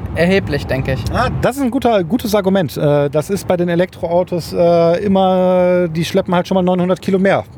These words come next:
Speaker 2: äh, durch die Gegend rum. Ähm, wird spannend sein. Vor allem frage ich mich, was meinst du, wird Porsche machen, wenn Tesla jetzt den, ähm,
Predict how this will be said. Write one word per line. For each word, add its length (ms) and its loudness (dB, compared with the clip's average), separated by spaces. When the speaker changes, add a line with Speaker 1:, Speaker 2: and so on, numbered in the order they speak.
Speaker 2:
äh, 160 2
durch 180 2
die 100 -2
Gegend 380 -2
rum. 160 0
Ähm, 240 2
wird 260 2
spannend 360 -6
sein. 520 0
Vor 160 -2
allem 300 2
frage 320 0
ich 80 -6
mich, 180 -2
was 140 2
meinst 220 0
du, 120 -2
wird 160 2
Porsche 380 0
machen, 260 0
wenn 120 0
Tesla 300 -2
jetzt 220 0
den, 260 2
ähm, 380 2